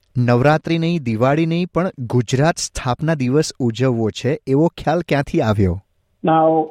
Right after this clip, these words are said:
Speaker 2: એનું કારણ એવું હતું કે જ્યારે સૌથી પહેલા હું બે હજાર સાતમાં જ્યારે અહીંયા આવ્યો, પછી બે હજાર અઢારમાં જ્યારે અહીંયા ઓસ્ટ્રેલિયન લોકોના ઓસ્ટ્રેલિયન ડે સેલિબ્રેટ કરવાનું જે પ્રાઉડ જોયું,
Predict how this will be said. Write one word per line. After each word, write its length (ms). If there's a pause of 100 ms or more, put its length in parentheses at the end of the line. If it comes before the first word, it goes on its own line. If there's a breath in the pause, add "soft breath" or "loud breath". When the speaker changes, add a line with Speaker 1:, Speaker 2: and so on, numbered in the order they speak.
Speaker 2:
એનું 220
કારણ 300
એવું 260
હતું 220
કે 140
જ્યારે 240
સૌથી 320
પહેલા 340
હું 200
બે 200
હજાર 260
સાતમાં 580 (300)
જ્યારે 240
અહીંયા 280
આવ્યો, 380 (180)
પછી 180
બે 220
હજાર 240
અઢારમાં 580
જ્યારે 320
અહીંયા 220
ઓસ્ટ્રેલિયન 460
લોકોના 480
ઓસ્ટ્રેલિયન 520
ડે 180
સેલિબ્રેટ 460
કરવાનું 400
જે 80
પ્રાઉડ 420
જોયું, 360